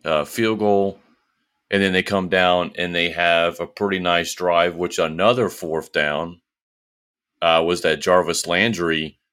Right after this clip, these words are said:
which ended up being a touchdown run, which obviously at first, I don't know if you thought it was a touchdown. I, I couldn't really tell, um, at first, but then the more obviously we had seen the replay, it looked like he had crossed the plane and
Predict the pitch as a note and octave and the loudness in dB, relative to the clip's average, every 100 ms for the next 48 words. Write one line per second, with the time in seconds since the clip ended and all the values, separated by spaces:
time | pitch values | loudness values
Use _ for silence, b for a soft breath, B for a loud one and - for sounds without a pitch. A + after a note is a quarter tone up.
0 | _ _ _ - F2+ G#2+ F#3+ E2+ - F2+ | _ _ _ -6 -4 -2 0 0 -2 -4
1 | D2 F#2+ G2+ - D2 D2 D2 D#2 D#2+ G2 | -2 -2 -4 -4 -6 -4 -6 -6 -8 -4
2 | F#2 - B B A2 E3 D#3+ C3 A2+ - | -4 -4 B B 4 4 4 2 0 0
3 | A2 A2+ A2+ - A2 G#2 G2+ F#2+ - A2 | 0 -2 -2 0 0 2 2 0 0 -4
4 | A2 G2 F#2 F2 F#2 F2+ F2 - F#2 - | 0 4 4 4 0 -4 -6 -2 -2 -2
5 | F#2+ F2+ F2+ - G2+ - b b G2+ A2 | -2 0 0 0 0 -2 b b 2 4
6 | C3 A#2+ G#2+ G#2 F#2+ - F#2 G2+ G#2 G2 | 2 0 2 0 0 0 0 2 0 0
7 | F#2+ E2 G2 - A2 A2 G#2+ G2 F2 G2 | -2 0 -4 0 2 2 2 -2 2 2
8 | F#2 F2+ F2+ F2 F2+ F2 F2+ F2 E2+ F2 | 2 2 4 4 4 0 0 2 2 0
9 | G#2 F2+ D#2+ F2 F2 F2+ F2+ E2 F2+ F2+ | -4 -4 -2 -4 -2 2 4 4 0 0
10 | E2 D#2+ E2+ E2 - D#2+ D#2 - - E2 | 0 0 0 -4 2 2 2 -4 -6 -4
11 | E2+ D#2 | -2 -6